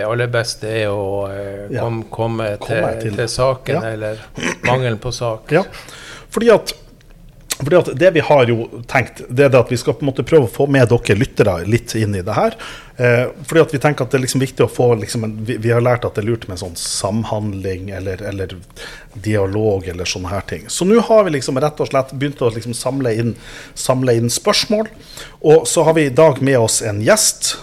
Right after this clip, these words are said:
Speaker 2: og gjesten heter Jakob. Jakob, vil du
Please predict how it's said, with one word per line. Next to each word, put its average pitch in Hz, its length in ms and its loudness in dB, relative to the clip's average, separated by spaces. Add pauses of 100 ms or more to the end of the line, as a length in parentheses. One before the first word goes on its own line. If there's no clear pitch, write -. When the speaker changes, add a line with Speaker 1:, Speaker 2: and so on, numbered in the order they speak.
Speaker 2:
og 120 340 4
gjesten 110 400 0
heter 104 320 -4
Jakob. 175 420 2
Jakob, 107 380 0
vil 104 160 -2
du 107 80 -2